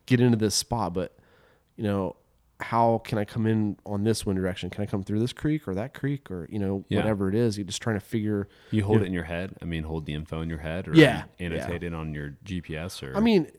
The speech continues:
Speaker 1: if I'm running around, my, I'll, I'll run a track line sometimes on my G P S, G P S, but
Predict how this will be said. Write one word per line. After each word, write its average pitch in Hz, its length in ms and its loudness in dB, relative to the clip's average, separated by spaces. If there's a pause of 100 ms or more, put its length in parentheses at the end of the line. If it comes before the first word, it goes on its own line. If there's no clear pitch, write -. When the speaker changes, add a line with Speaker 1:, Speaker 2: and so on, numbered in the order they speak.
(260)
Speaker 1:
if - 100 0
I'm 170 160 8
running 147 180 10
around, 123 280 8
my, 110 120 4 (120)
I'll, 110 340 -4
I'll 127 80 4
run 120 160 6
a 101 60 2
track 113 340 0
line 104 160 0
sometimes 101 340 -2
on 101 60 -2
my 101 60 0
G 98 160 -2
P 101 40 -6
S, - 200 -10
G 113 160 -6
P 107 100 -2
S, 101 80 0
but - 60 -8